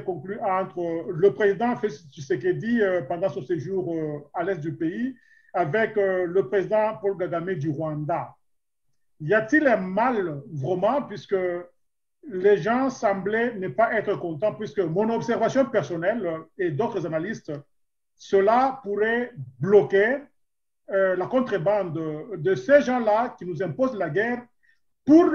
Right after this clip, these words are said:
déstabiliser la province, prendre gratuitement, euh, ces minéraux et l'amener au Rwanda. Maintenant, si nous signons un contrat avec le Rwanda, que venez prendre ce minerai dans la voie normale,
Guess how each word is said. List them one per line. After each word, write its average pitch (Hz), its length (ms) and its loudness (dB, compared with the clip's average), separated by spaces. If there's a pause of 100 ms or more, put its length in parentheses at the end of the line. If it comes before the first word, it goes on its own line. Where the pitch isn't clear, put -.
(440)
déstabiliser 220 1040 0
la 196 160 2
province, 220 540 -2 (680)
prendre 254 460 2
gratuitement, 208 960 -2
euh, 202 80 -2
ces - 160 0
minéraux 190 580 0 (120)
et 240 80 0
l'amener 202 280 0
au 190 160 0
Rwanda. 175 380 0
Maintenant, 180 280 0
si 339 340 4
nous 294 420 2 (120)
signons 247 360 2
un 294 240 4
contrat 240 360 -4
avec 220 180 -6
le 185 100 -2
Rwanda, 185 280 -4
que 240 100 -2 (360)
venez 220 460 6
prendre 254 420 0
ce 202 120 -2
minerai 190 640 0 (500)
dans 247 440 0 (220)
la 196 200 4
voie 233 200 2
normale, 208 540 0